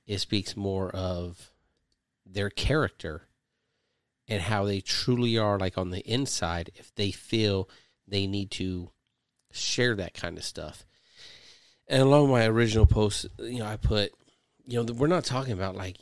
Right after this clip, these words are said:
the excitement of finding out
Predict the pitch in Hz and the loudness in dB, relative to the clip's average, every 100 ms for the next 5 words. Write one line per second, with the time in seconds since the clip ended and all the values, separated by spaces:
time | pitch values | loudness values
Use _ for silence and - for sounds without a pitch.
0 | _ 107 104 110 98 - - 95 107 101 | _ -20 -2 0 0 -2 -4 -2 -2 -4
1 | 98 95 - - 90 92 90 90 90 87 | -6 -8 -8 -6 -4 -4 -4 -4 -4 -4
2 | 90 | -8